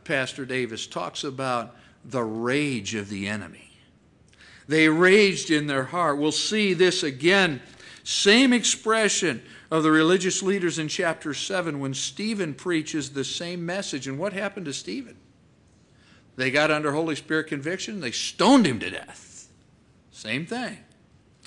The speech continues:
So the apostles have spoken, and now the Jewish leaders go into open deliberation in the apostles' hearing about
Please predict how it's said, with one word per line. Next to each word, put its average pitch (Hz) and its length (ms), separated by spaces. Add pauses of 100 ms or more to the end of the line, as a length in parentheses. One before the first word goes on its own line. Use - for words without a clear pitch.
(360)
So 202 180
the 185 120
apostles 240 580
have 185 120
spoken, 175 520
and 180 120
now 208 220
the 277 120
Jewish 208 360
leaders 160 400
go 185 280
into 170 320
open 196 360
deliberation 165 920 (280)
in 160 220
the 202 140
apostles' 156 640
hearing 135 480 (200)
about 123 640